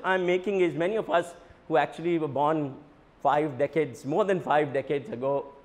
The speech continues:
couldn't have imagined it. Um, and I, I, I mentioned, you know, I've, I've been, I've had a ra-, rather standard life where I've been in the same industry,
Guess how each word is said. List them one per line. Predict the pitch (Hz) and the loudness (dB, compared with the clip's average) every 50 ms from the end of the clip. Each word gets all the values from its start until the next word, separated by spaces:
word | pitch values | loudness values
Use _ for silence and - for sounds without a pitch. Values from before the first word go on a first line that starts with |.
| - - - | -20 -18 -10
couldn't | - 240 240 240 - | -6 -6 -4 -4 -4
have | - 180 160 | -4 -4 -4
imagined | 170 151 143 123 117 110 120 120 95 92 | -4 -4 -4 -4 -6 -6 -8 -10 -10 -10
it. | 87 69 - - - - - _ _ _ _ _ _ _ _ _ _ _ _ _ _ _ _ _ _ _ _ _ - - | -14 -14 -16 -20 -20 -20 -20 _ _ _ _ _ _ _ _ _ _ _ _ _ _ _ _ _ _ _ _ _ -16 -14
Um, | - - - 107 107 113 113 101 - - | -12 -10 -10 -8 -6 -6 -8 -8 -6 -4
and | 123 123 139 | -2 0 2
I, | 143 139 139 | 4 4 2
I, | 135 151 135 139 139 - 139 | 2 2 2 2 2 2 0
I | 135 | 0
mentioned, | 135 135 139 147 147 - - 175 160 147 135 - - - | 0 0 -2 -2 -2 -2 -2 -2 -2 -2 -6 -10 -14 -12
you | - 147 156 | -10 -6 -4
know, | 156 156 156 151 135 - - - - - - - - | -2 -2 -2 -2 -4 -6 -12 -20 -20 -20 -20 -12 -4
I've, | - 131 147 165 156 131 104 - - - - - _ _ _ _ _ _ - | 0 2 2 2 0 -4 -10 -18 -20 -20 -20 -20 _ _ _ _ _ _ -8
I've | 143 135 | -6 -4
been, | 135 165 156 143 - | -2 -4 -4 -4 -4
I've | 143 147 147 | -4 -4 -4
had | - 196 185 | -4 -2 -2
a | 196 190 180 | -2 -2 -2
ra-, | 143 127 135 156 160 160 156 - | -4 -4 -2 0 0 0 0 0
rather | 143 147 151 170 175 196 | 0 0 2 2 0 -2
standard | - - - 170 147 160 170 170 175 151 | -4 -4 -4 -4 -2 -2 0 0 0 0
life | 151 165 165 170 180 175 - | 4 6 6 6 4 2 0
where | 147 160 160 156 | -2 0 2 2
I've | 156 151 151 151 143 123 117 110 - - - - - _ - _ _ _ _ _ - 131 | 4 4 4 2 0 -2 -8 -14 -18 -20 -20 -20 -20 _ -20 _ _ _ _ _ -10 -6
been | 147 190 196 | -4 -4 -2
in | 196 190 185 | -2 -2 -2
the | 175 | -4
same | - - 202 196 190 185 | -4 -2 -2 -2 0 0
industry, | 175 175 180 180 180 - - - - | 0 0 0 0 0 -4 -14 -16 -18